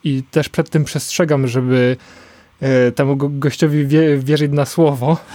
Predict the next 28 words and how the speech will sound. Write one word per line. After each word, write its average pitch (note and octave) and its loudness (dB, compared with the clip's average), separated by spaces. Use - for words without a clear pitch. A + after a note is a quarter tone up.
<laughs> - -6
bo E3+ 0
to E3 2
jeszcze E3 2
nie F#3+ 6
jest E3+ 2
tak D#3 -2
doskonałe D3+ -2
narzędzie, C#3 -4
ale D#3+ 4
jest E3 2
dość D#3 0
dobre, B2+ -2
więc C3+ -4
na C#3+ -4
pewno D#3+ 0
można D3+ 0
je C#3+ 4
wykorzystać C#3 -4
też C#3 0
w C3 -2
nauce, D#3+ 2
żeby D3 2
zrozumieć C#3+ 2
właśnie, C3 -4
co - -2
robi F#3 4
jakiś F3 0